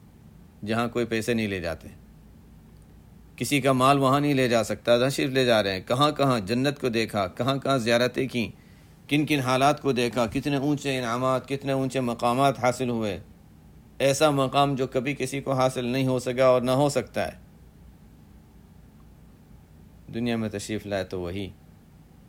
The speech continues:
پیون لگے ہوئے کپڑے ہیں،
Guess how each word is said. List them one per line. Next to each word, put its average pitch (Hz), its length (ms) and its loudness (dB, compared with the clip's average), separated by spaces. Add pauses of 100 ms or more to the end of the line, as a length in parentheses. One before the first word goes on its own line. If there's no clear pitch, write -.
(2000)
پیون 110 320 0
لگے 95 220 -4
ہوئے 95 220 -6
کپڑے 104 320 -4
ہیں، 110 160 -4